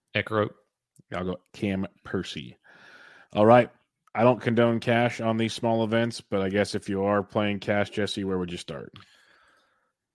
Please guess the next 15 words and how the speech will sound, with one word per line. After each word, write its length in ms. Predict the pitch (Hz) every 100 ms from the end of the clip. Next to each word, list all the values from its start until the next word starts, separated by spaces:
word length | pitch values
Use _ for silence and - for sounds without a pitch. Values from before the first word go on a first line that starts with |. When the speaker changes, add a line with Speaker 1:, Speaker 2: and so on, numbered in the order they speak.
| -
Speaker 1:
I 80 | 123
mean, 640 | 135 139 135 135 127 110 - - - -
<sighs> 460 | - - _ _ _
yeah, 320 | 101 82 78
it's, 500 | 69 92 - - - _ -
it's, 460 | 98 - - - - _ _ -
it's 340 | 95 - -
rough. 720 | 98 92 78 67 - - - -
Um, 560 | 101 98 95 95 92 95 - 101
Speaker 2:
<laughs> 160 | -
Speaker 1:
but 180 | 113 113 - 120
just 320 | 107 110 -
from, 320 | - 117 107 -
like, 320 | 113 98 - - _ _ _ _ _ _ _ _ _
uh, 100 | 110